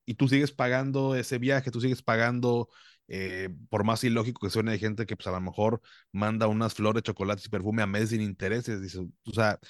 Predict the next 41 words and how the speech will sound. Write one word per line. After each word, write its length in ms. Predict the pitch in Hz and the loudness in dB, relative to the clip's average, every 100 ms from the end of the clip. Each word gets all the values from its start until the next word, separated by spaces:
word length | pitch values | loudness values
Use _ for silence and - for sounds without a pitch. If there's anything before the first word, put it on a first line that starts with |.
| - - - - | -20 -20 -18 -6
no 380 | 107 117 127 131 | -2 2 2 4
tiene 300 | 135 131 135 | 4 4 4
sentido 1000 | 131 113 104 120 123 123 120 110 104 101 | 2 0 2 4 4 6 6 4 4 4
alguno, 480 | 107 113 120 101 | 4 4 4 2
o 40 | 90 | 0
sea, 160 | 101 | 0
y 100 | 101 | 0
si 180 | 92 104 | -2 -2
la 160 | 101 95 | -2 -2
persona 600 | 101 107 131 135 131 123 | -2 0 0 0 0 -2
a 140 | 110 104 | -2 -2
la 200 | 101 95 | 0 -2
quien 200 | - 98 | -4 -4
le 60 | |
vas 120 | 104 123 | -2 0
a 40 | |
regalar 260 | 120 113 110 | 0 0 -2
no 160 | 113 | -4
puede 280 | 113 131 127 | -4 -2 0
entender 640 | 127 127 107 101 110 110 | -2 -2 -2 0 -2 -2
que 140 | - 107 | -4 -6
no 320 | 104 101 110 | -4 -2 -4
tienes 420 | - 110 110 104 | -4 -4 -4 -6
ahorita 300 | 98 95 - | -8 -6 -6
dinero, 400 | 98 95 104 127 - - - _ _ - | -6 -4 -4 -6 -10 -20 -20 _ _ -4
pues, 120 | 104 | 2
no 180 | 117 120 | 2 2
creo 220 | 131 123 | 4 4
que 120 | 127 | 2
sea 440 | 117 120 120 123 120 | 4 4 6 6 4
una 200 | 120 117 | 2 2
persona 360 | 107 117 117 | 0 0 -2
que 260 | 117 107 98 | -2 -2 0
debas 240 | 98 107 | 2 2
mantener 500 | 110 104 98 95 104 | 2 0 -2 -4 -4
cerca 280 | 95 101 101 | -4 -4 -4
en 100 | 98 | -4
tu 140 | 98 82 | -4 -6
vida, 160 | 64 92 | -8 -10
¿no? 80 | |
Entonces, 420 | 110 107 107 113 | -6 -2 0 0